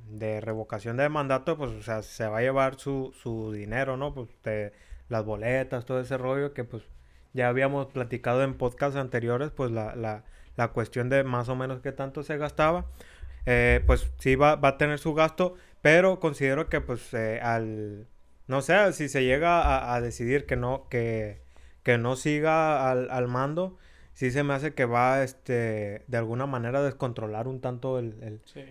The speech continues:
Speaker 1: el país, pues, porque, o sea, otra vez cambio de gobierno al, al, al no cumplirse todavía el, el,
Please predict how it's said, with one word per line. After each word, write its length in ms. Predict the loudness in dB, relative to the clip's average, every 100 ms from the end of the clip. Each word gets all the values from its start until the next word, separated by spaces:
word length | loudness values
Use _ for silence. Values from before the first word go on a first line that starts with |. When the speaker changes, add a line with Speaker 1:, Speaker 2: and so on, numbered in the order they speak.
| -2
Speaker 1:
el 160 | -2
país, 400 | 2 2 2 0
pues, 160 | 0 -2
porque, 260 | -2 -2
o 40 | 0
sea, 320 | 2 2 0 -8 -8
otra 300 | -6 0 2
vez 140 | 2 0
cambio 380 | -2 -2 0 0
de 80 | 0
gobierno 580 | 0 2 2 2 -2 -4
al, 160 | -6
al, 320 | -8 -8 -10 -14 _ _ -20 -4
al 220 | -2 0
no 180 | -2 -2
cumplirse 500 | -4 -2 -4 -2 -4
todavía 580 | 2 4 4 2 0 0
el, 160 | 0
el, 240 | -2 -4